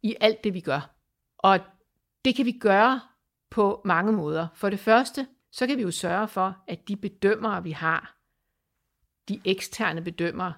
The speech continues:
der bedømmer projekter for os, at der har vi en ligelig kønsfordeling, når vi, når vi sammensætter dem. Det er én ting, vi kan gøre. En anden ting, vi kan gøre, det er, at vi sikrer, at de opslag, vi laver, de er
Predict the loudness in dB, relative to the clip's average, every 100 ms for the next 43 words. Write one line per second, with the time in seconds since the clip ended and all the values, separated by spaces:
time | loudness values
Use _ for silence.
0 | _ _ -12 -8 -6 -4 -6 -8 -10 -8
1 | -8 -8 -10 -6 -4 -4 -6 -12 _ _
2 | _ _ -8 -2 -2 0 0 0 -2 -4
3 | -4 -2 -2 -2 -4 -4 -6 -6 -8 -6
4 | -6 -6 -8 -8 -8 -8 -6 -6 -8 _
5 | _ -6 -6 -4 -6 -4 -6 -6 -8 -10
6 | -14 _ _ _ -6 -4 -4 _ _ _
7 | _ _ -8 -2 0 0 -2 -12 -12 -14
8 | -12 -12 -12 -12 -18 _ _ _ _ _
9 | _ -2 4 4 4 0 0 -2 -2 -6
10 | -4 0 2 2 0 -8 _ _ -4 -2
11 | 0 -2 -4 -8 -6 -8 -8 _ -20 -4
12 | -4 -2 -6 -8 _ _ _ _ -8 -6
13 | -8 -4 -4 -4 -6 -6 -6 -10 -8 -4
14 | -2 -2 -4 -6 _ -8 -6